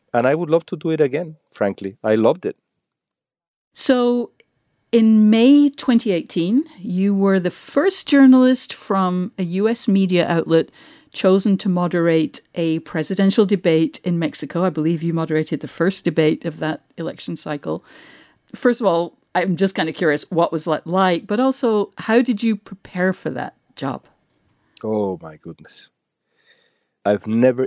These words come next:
Speaker 1: in my life felt so much pressure.
Speaker 2: Oof, I bet.
Speaker 1: I, I mean, as soon as I learned that I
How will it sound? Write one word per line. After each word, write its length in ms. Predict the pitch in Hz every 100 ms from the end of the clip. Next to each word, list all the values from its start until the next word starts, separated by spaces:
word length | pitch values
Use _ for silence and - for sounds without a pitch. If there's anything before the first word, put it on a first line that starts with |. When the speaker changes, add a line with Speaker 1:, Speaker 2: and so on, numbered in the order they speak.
| -
Speaker 1:
in 180 | 117 113
my 200 | 104 104
life 580 | 104 110 104 95 - _ _
felt 400 | - 117 101 -
so 220 | - 113
much 340 | 107 107 - -
pressure. 400 | 98 - 82 - _ -
Speaker 2:
Oof, 260 | - - -
I 40 |
bet. 260 | 143 160 - -
Speaker 1:
I, 100 | -
I 60 | 135
mean, 140 | 120
as 100 | 117
soon 160 | - 208
as 180 | 151 127
I 100 | 110
learned 300 | 98 104 104
that 100 | 98
I 220 | 95 98